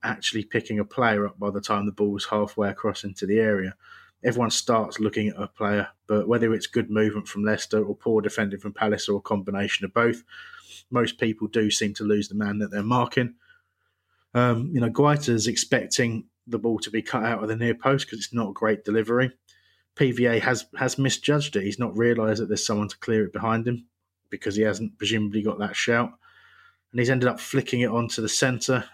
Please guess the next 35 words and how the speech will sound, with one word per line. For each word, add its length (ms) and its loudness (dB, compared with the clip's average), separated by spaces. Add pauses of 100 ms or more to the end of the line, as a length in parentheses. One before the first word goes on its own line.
and, 180 -4 (920)
uh, 240 2
Soyuncu's 640 2
in 80 0
the 60 0
middle 260 4
to 100 -6
slot 300 0
it 60 -2
home 280 -2
right 160 -2
from 140 -8
the 60 -4
centre, 240 -4 (120)
central 320 -4
position. 500 0 (140)
You 100 -10
know, 80 -2
Guaita 400 0
hasn't 220 0
moved 320 0
enough 400 -2 (580)
to 80 -8
block 320 0
it, 120 2
even 180 0
though 80 -2
it's 200 -6
right 180 0
in 60 -4
the 60 -4
middle 220 0
of 60 0
the 80 2
goal. 400 2